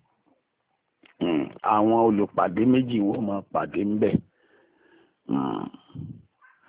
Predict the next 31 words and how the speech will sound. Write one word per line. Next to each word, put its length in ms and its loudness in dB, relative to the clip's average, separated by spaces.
Hmm, 360 -2
wọ́n 220 0
máa 140 -2
pàdé. 360 -2
Ìkan 320 -4
lọ́wọ́ 300 6
ọ̀tún, 300 -4
ìkan 240 -4
lọ́wọ́ 280 4
òsì, 220 -4
qa'id. 480 -2
Ma 220 0
yalfidu 720 2
min 240 0
qawlin 520 4
illa 320 4
ladayhi 500 0
raqibun 640 -2
atid. 460 -6
Èèyàn 260 -2
ní 180 2
sọ 120 2
nǹkan 280 0
kan 180 2
nu 120 2
gbólóhùn 680 4
nú 120 -2
ọ̀rọ̀ 320 6
báyìí, 240 2
àyàfi 400 0
pé 180 -2